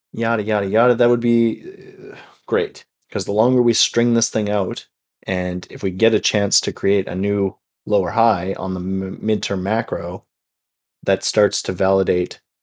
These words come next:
more of, you know, more potential downside. The more times you try and knock on the roof and you get rejected and rejected and rejected, you know,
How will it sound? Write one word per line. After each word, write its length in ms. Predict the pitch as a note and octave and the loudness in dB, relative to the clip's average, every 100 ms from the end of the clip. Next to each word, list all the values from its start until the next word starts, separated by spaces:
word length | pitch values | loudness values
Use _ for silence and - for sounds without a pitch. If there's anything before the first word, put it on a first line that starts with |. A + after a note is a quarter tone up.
| _ | _
more 400 | - F2+ F#2+ F#2 | -8 -2 0 2
of, 500 | F2 F2 E2+ E2+ - _ _ | 0 -2 -6 -12 -20 _ _
you 100 | F2+ | -12
know, 240 | E2+ D#2+ F2 _ _ _ _ _ - | -10 -12 -18 _ _ _ _ _ -6
more 300 | G2 G2+ G2 | 2 2 2
potential 440 | G2 G2 F2 F2+ | -4 -10 -10 -10
downside. 640 | F2 E2+ F#2 - - - - _ _ _ | -10 -12 -10 -10 -10 -14 -20 _ _ _
The 100 | F#2 | -2
more 140 | G2 | -2
times 300 | - G2+ G2+ | -2 -4 -2
you 60 | F#2+ | -4
try 320 | - G2+ G2+ | -2 -2 0
and 140 | G2 F#2 | -2 -2
knock 300 | F#2+ F#2+ G2 | -4 -6 -6
on 100 | F2+ | -6
the 100 | F2 | 2
roof 440 | A#2 A2 G#2 - | 6 6 4 -6
and 120 | - F2+ | -12 -8
you 60 | |
get 140 | F2+ E2+ | -6 -6
rejected 480 | F2+ G#2 G2+ F#2+ | -2 -2 -2 -4
and 100 | F2 F2+ | -10 -10
rejected 440 | F2 G2+ - G2 | -8 -8 -6 -8
and 80 | F2+ | -8
rejected, 640 | E2+ G#2 G2+ F2 E2+ F#2+ _ _ _ | -4 -4 -2 -6 -8 -12 _ _ _
you 80 | E2+ | -14
know, 320 | E2 E2+ F2+ | -10 -10 -12